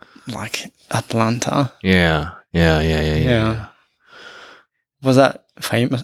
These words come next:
Speaker 1: like, a popular place?
Speaker 2: Yeah, it, I think it was pretty, um, it was packed.
Speaker 1: Oh, really?
Speaker 2: We had to wait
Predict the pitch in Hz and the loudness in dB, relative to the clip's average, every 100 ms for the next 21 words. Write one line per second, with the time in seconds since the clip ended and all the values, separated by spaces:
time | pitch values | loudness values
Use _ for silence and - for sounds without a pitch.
0 | - 104 98 - 117 - 135 - 147 190 | -6 -6 -6 -4 -2 -2 -4 -4 -2 2
1 | 202 214 180 202 311 403 - - 208 170 | 2 2 2 0 2 2 2 2 4 4
2 | 139 160 160 139 131 196 262 - - 185 | 4 4 4 2 0 2 2 0 -4 0
3 | 170 - - _ - 135 131 143 190 196 | 0 -2 -14 _ -10 -6 -2 2 2 4
4 | 135 120 165 190 196 120 120 104 | 2 2 2 2 4 4 4 2